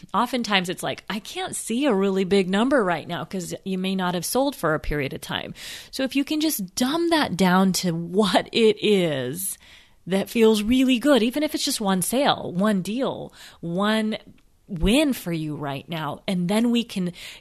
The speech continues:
look at the next piece of the puzzle, the next piece of the strategy, right? It's all about strategy, how you can continue the win. And so if you set yourself up to fail,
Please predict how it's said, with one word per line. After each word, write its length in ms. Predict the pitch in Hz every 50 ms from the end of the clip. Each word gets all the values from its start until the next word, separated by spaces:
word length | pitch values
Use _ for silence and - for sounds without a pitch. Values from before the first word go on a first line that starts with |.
| - -
look 380 | - 185 170 208 240 240 -
at 160 | 202 175 165
the 100 | - 170
next 320 | 170 165 160 156 - - -
piece 240 | - 175 165 - -
of 60 | 151
the 80 | 151
puzzle, 400 | - - - 190 175 - - -
the 100 | - -
next 300 | 165 170 160 - - -
piece 240 | - - 175 170 -
of 80 | 165 147
the 80 | -
strategy, 920 | - - - - - 190 190 185 190 185 180 170 156 - - 156 147 143 143
right? 260 | 147 156 151 156 175
It's 140 | 175 170 -
all 120 | 175 175 185
about 220 | 196 208 185 -
strategy, 600 | - - - 240 226 233 240 208 170 - - 165
how 120 | 160 160
you 140 | 165 156 147
can 180 | - - 160 156
continue 500 | - 170 156 - - 175 165 160 156 156
the 120 | 156 160
win. 400 | 156 165 196 202 170 151 - 160 - - - - - - - - -
And 80 | 170
so 120 | - 214 190
if 120 | 190 190
you 80 | 190 185
set 240 | - - 277 269
yourself 420 | - 254 233 - - 208 190 185 -
up 240 | 190 180 175 - - - - - - - - - -
to 100 | - 170
fail, 720 | - - - 302 320 277 220 190 175 175 180 190 208 -